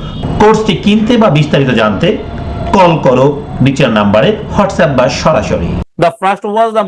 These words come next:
mother who carried me here, প্রথমটি ছিল আমার মা, হুম, যে আমাকে এখানে নিয়ে এসেছিল। Gave birth, আমাকে জন্ম দিয়েছিল। And nurtured and launched my career, আমাকে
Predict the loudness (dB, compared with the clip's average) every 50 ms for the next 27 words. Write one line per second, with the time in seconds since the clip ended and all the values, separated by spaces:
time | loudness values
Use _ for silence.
0 | -2 -2 -2 0 0 0 -2 -4 -8 -8 -6 -6 -6 -6 -4 -4 -4 -2 -2 -4
1 | -6 -8 -12 -20 _ _ -8 -4 -4 -4 -4 -4 -2 -2 -2 -2 -2 -4 -10 _
2 | _ _ _ _ _ _ _ _ -2 -2 0 0 0 -2 -2 -4 -6 -12 -16 -16
3 | _ -4 -4 -4 -2 -2 0 0 0 0 0 0 -2 -2 -4 -4 -4 -6 -6 -10
4 | _ _ _ -12 -10 -8 -6 -4 -2 -2 -2 -2 -4 -4 -4 -4 -4 -4 -6 -6
5 | -6 -6 -8 -8 -10 -10 -8 -6 -4 -4 -4 -6 -10 _ _ _ _ _ _ _
6 | _ _ -6 -4 -2 -2 -4 -2 -2 -2 -2 0 -2 -2 -2 -4 -4 -4 -4 -4
7 | -6 -8 -4 -2 -2 -2 -2 -4 -4 -2 -2 -2 -2 -2 -4 -4 -4 -4 -4 -4
8 | -6 -8 _ _ _ _ _ _ _ _ _ _ -8 -4 -2 -2 0 -2 -4 -6
9 | -10 _ -6 -2 -2 0 0 0 0 -2 -2 -4 -8 -10 -8 -6 -6 -6 -6 -6
10 | -6 -8 -8 -10 _ -4 -2 -2 -2 -2 -4 -6 -8 -6 -6 -6 -6 -8 -8 -8
11 | -8 -8 -8 -10 -10 -12 -18 _ _ _ _ _ -6 -4 -2 -2 0